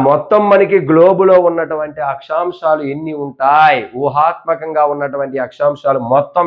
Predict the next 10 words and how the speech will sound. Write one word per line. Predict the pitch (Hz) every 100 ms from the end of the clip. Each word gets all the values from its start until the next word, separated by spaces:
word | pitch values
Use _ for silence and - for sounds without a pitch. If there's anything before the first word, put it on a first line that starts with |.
| 143
ఎన్ని | 135 160
అక్షాంశాలు | 139 - 139 131 131 127
ఉంటాయని | 123 123 123 120
అడిగితే | 117 117 147 160 113 - _ _ - 117
నూట | 139 170 185 185 170 147
ఎనభై | 165 180 190 180 165
ఒకటి | 156 160 143
అక్షాంశాలు | 135 - 156 175 - 156 147 135
మొత్తం | 131 _ 156 156 127
గ్లోబులో | 131 131 135 135